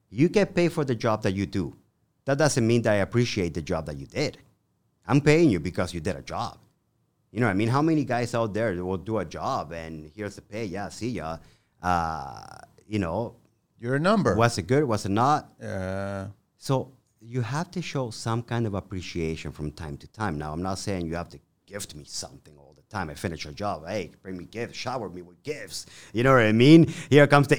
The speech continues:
Speaker 1: ego, right? "Hey, I'm a Sparky, shower me with
Speaker 2: I
Speaker 1: gifts."
Speaker 2: know, but those
Speaker 1: No.
Speaker 2: little, little, little things,
Speaker 1: They
Speaker 2: man.
Speaker 1: go a long way.
Speaker 2: They went, they go so
Speaker 1: Oh,
Speaker 2: far.
Speaker 1: my God.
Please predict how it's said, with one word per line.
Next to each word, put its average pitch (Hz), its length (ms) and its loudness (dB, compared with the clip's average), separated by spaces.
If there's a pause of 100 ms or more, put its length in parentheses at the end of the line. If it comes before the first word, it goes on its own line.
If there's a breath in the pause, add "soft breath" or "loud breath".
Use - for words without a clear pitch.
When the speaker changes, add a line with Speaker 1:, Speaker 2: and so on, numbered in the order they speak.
Speaker 1:
ego, 117 240 4
right? 120 320 4
"Hey, 143 180 8
I'm 147 120 6
a 143 80 4
Sparky, 170 420 4
shower 151 400 2
me 147 160 2
with 135 160 0
Speaker 2:
I - 80 0
Speaker 1:
gifts." 233 120 8
Speaker 2:
know, 220 120 10
but 151 160 8
those 285 220 8
Speaker 1:
No. 165 80 4
Speaker 2:
little, 196 540 8
little, 175 480 8
little 175 380 2
things, 160 760 2
Speaker 1:
They 127 320 6
Speaker 2:
man. 113 80 -6
Speaker 1:
go 117 420 4
a 87 100 -4
long 80 520 -4
way. 71 100 -18
Speaker 2:
They 151 240 -2
went, 151 320 -6
they 139 140 -6
go 147 140 -4
so 131 60 0
Speaker 1:
Oh, 131 380 0
Speaker 2:
far. 113 100 -2
Speaker 1:
my 185 80 0
God. 127 760 4